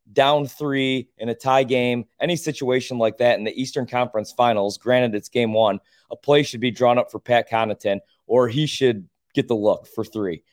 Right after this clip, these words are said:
Um, didn't really make a whole lot of sense. So I think I would give sixty percent of the blame to Mike Budenholzer. Chris Middleton was pretty bad. Uh, people are ragging on Middleton per usual,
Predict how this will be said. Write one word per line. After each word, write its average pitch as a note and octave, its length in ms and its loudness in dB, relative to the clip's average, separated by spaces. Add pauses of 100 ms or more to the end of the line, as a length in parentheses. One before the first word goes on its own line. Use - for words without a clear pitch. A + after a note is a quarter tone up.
(180)
Um, G#2 480 0 (420)
didn't E3+ 160 2
really D3+ 160 6
make B2+ 220 2
a A2+ 60 2
whole A2+ 140 2
lot G#2+ 160 4
of F#2+ 60 -8
sense. E2+ 380 -8
So D3 380 2 (340)
I C#3+ 60 0
think F3 300 -6 (600)
I C#3+ 120 6
would D#3 140 4
give C3+ 220 2
sixty D#3+ 360 -8
percent D#3+ 380 -2
of D#3 60 -8
the D3+ 60 -4
blame D3 360 0
to C#3 60 -6
Mike B2+ 280 -2
Budenholzer. B2+ 720 -4 (200)
Chris E3 220 -4
Middleton C#3+ 400 0
was B2+ 140 -4
pretty C3 280 -2
bad. A#2+ 440 4 (300)
Uh, A2 200 4
people C3 280 0
are C3 80 6
ragging B2+ 360 4
on B2 160 2
Middleton B2+ 400 0
per B2+ 160 -4
usual, A#2+ 600 -2